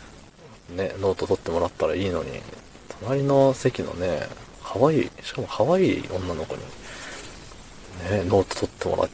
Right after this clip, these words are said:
ちゃってね。ね、そのノートが今でも捨てられませんとか、そういうオチはないんでしょうかね。ね、ないですね。はい。いや、でもそうやってね、まあ、自分の弱点を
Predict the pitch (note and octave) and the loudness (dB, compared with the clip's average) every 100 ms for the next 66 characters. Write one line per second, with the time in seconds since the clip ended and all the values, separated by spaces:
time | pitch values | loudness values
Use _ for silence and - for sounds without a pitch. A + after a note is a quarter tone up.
0 | - - - - - - - - B2 D3 | -4 -6 -8 -12 -12 -12 -12 -8 -4 0
1 | C#3+ C3+ A#2+ G2+ E2 A#1+ - - - - | 2 2 2 2 0 -2 -4 -8 -14 -18
2 | - - - - - - - - - E2+ | -20 -18 -18 -18 -18 -18 -20 -20 -12 -6
3 | E2+ - - G#2 G#2+ A2 G2 - E2 E2 | -4 -2 0 4 4 6 6 6 4 6
4 | D2+ G2 F#2+ E2 C#2+ C#2 A1+ - - - | 4 4 4 4 2 2 0 -4 -12 -20
5 | - - - - - - F#2 F#2 F#2 - | -20 -20 -20 -18 -4 4 8 8 6 4
6 | G2+ D#2+ - - F#2+ F#2+ F#2+ F2+ F#2 - | 2 0 -4 0 2 4 2 2 0 0
7 | D2+ - - - - D#2+ D#2+ - - - | 0 -2 -6 -20 -10 -6 -6 -6 -8 -8
8 | - - - - - - - - - - | -10 -10 -12 -16 -16 -14 -14 -16 -18 -20
9 | - - F2+ - - - - - E2+ D#2 | -18 -6 -6 -6 -12 -18 -16 0 0 0
10 | - G#2 - - - - - - - - | -2 -2 -2 -10 -16 -12 -12 -12 -18 -18
11 | - - - - - - - - - F2+ | -16 -16 -16 -16 -18 -16 -10 -4 -2 -2
12 | - - A2+ - B2 A#2 - - - - | -4 0 0 0 -2 -2 -4 -10 -18 -20
13 | - - - F#2+ G2 A2+ A2 G2+ - - | -20 -10 -8 -4 -2 0 4 4 2 0
14 | G#2 C2 - | 0 2 0